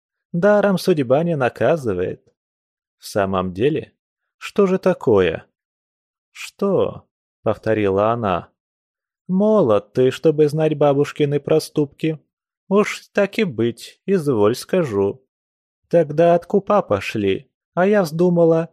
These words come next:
велеть пиво варить для людей. Водку гнали дома, немного, для гостей и для дворни. А все же запрещено было.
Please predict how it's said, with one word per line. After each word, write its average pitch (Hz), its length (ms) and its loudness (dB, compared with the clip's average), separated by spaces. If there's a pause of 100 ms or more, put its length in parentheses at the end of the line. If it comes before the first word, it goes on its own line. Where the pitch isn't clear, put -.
(100)
велеть 175 460 0
пиво 147 300 2
варить 113 320 -2
для 117 140 2
людей. 117 580 -2 (280)
Водку 190 520 2
гнали 104 420 2
дома, 113 560 0
немного, 120 800 -2 (100)
для 180 200 -2
гостей 151 800 -4 (140)
и 202 100 2
для 113 200 2
дворни. 127 640 -4 (380)
А 185 180 0
все 175 300 0
же 165 100 2
запрещено 180 800 0
было. 135 420 -2